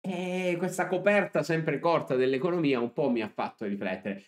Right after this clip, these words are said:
Cosa ne pensate voi di questa cosetta qui? Qualcuno di voi che magari è esperto nell'ambito macroeconomico, scriva nei commenti magari qualcosa che, eh, riusciamo a ragionarci insieme, magari perché no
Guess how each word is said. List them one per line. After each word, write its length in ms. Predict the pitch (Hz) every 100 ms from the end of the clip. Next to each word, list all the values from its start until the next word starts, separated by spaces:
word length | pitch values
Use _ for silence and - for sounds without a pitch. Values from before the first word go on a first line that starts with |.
| _
Cosa 240 | - 208 180
ne 100 | 160
pensate 400 | 139 - 143 123
voi 320 | 139 127 117
di 160 | 120
questa 760 | 101 135 117 - 120 107 - - _
cosetta 600 | 117 101 110 101 - 104 -
qui? 340 | 127 107 98 -
Qualcuno 300 | - 165 233
di 80 | 190
voi 120 | 185
che 100 | 180
magari 200 | 147 156
è 40 | 147
esperto 580 | 135 - 151 139 131 131
nell'ambito 500 | 123 131 127 123 123
macroeconomico, 1160 | 123 139 139 127 135 135 131 117 110 110 101 -
scriva 320 | - - 180 151
nei 140 | 147
commenti 460 | 143 143 139 123 131
magari 280 | 127 131
qualcosa 560 | 127 131 131 139 120 120
che, 320 | 107 113 110
eh, 220 | - 110 104
riusciamo 680 | 120 - 139 123 110 - -
a 80 | 131
ragionarci 540 | 143 160 151 143 -
insieme, 460 | 131 - 175 123 117
magari 340 | 113 131 113
perché 360 | - 143 143 131
no 540 | 123 131 123 101 -